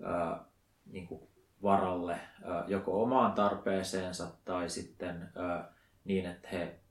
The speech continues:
käyttää biomassaa ja, ja myy siitä tehdyn sähkön markkinoille. Ja, ja toisaalta pystyvät omaa sähkön käyttöään säätämään sen mukaan, että miten, miten, minkälainen kysyntä sitä, sillä muuten on.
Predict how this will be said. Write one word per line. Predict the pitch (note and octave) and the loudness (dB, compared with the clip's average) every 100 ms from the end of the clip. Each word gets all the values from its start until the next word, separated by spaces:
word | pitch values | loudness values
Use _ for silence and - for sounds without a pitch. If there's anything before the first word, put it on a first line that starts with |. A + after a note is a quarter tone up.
| - - | -20 -6
käyttää | F#2 F2 - - E2+ | -2 -2 -2 -4 -2
biomassaa | F2+ F2+ E2+ F2 - - F2 E2+ | 0 0 0 -6 -6 -4 -2 0
ja, | E2+ E2+ | -2 -4
ja | F#2 | -4
myy | F2+ F#2+ F2 | 0 0 0
siitä | F2+ F2 - | -2 -4 -4
tehdyn | - F#2+ - F2+ | -8 -10 -10 -6
sähkön | F#2 F2 - F2+ | -4 -4 -6 -6
markkinoille. | F#2+ F#2 F2 - F2 E2+ E2 E2 - _ _ _ _ _ _ | -4 -4 -6 -8 -8 -8 -8 -8 -10 _ _ _ _ _ _
Ja, | F#2+ F2+ E2+ - - - | -4 -2 -2 -4 -10 -6
ja | |
toisaalta | F2+ G2+ F#2+ F#2+ F2+ | 2 4 4 2 -2
pystyvät | F#2 G#2 F#2+ G2 F#2+ - | -2 -2 0 0 0 0
omaa | G#2 G2+ F#2+ F2+ F2+ | 2 4 2 2 -2
sähkön | G2+ F#2 - F2 F2 | -2 -2 -2 -8 -4
käyttöään | F#2 F2 - F2 F2 E2+ E2 | -2 -2 -4 -4 -2 -2 -4
säätämään | - F2+ E2+ E2+ E2+ E2 E2+ | -4 -2 -2 -4 -6 -8 -8
sen | F2+ F2 | -8 -8
mukaan, | F2 F2 - E2 E2+ F2 | -10 -10 -6 -6 -8 -12
että | - F2 | -14 -12
miten, | - - - - - - - - _ - | -12 -8 -8 -10 -16 -20 -20 -20 _ -8
miten, | F#2 - E2+ - | -6 -4 -6 -6
minkälainen | G2 G2 F2+ F2+ F2 | -2 -2 -2 -4 -6
kysyntä | - F#2 F2 E2 E2+ | -4 -6 -6 -10 -10
sitä, | G2 - E2+ - | -10 -8 -10 -10
sillä | - G2 F#2+ | -4 0 0
muuten | G2 F2+ F2 E2+ E2+ | 0 -2 -4 -8 -6
on. | F2+ E2+ | -6 -6